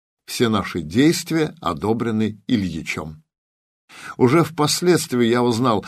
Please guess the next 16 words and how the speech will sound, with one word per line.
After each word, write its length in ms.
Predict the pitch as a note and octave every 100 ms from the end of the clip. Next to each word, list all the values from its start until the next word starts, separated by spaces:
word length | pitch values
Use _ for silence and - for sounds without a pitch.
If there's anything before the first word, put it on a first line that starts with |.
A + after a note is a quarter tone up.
| -
что 200 | - -
тотчас 520 | C3+ - D3+ - A#2+ -
после 400 | - A2+ A#2+ G#2+
съезда, 520 | - D#3 E3+ G2 G2+
запретившего 840 | F#2 A2 B2 A2+ A#2+ G#2 - G#2
террор, 600 | F#2 A2+ G2+ G2+ F2 C#2+ _ _ _ - - -
Ленин 400 | B2 D#3+ D3 C3
создал 460 | D3 B2+ G#2+ D3
некое 380 | C#3+ D3 C3 C3
тайное 460 | A2 C#3+ C#3 C3 B2
образование 760 | A2+ B2 A2 B2+ D3+ C3+ B2+
внутри 580 | G#2+ A2 D#3 D#3 C3+ A#2+
партии. 680 | - G2+ D2+ C#2+ F2 D#2+ - _ _ _
Это 240 | A2+ A2+
была 380 | G#2+ A#2 A#2 G2+ - _ _ _ _ _
"Тройка". 640 | A#2 B2 F#2+ - - D2+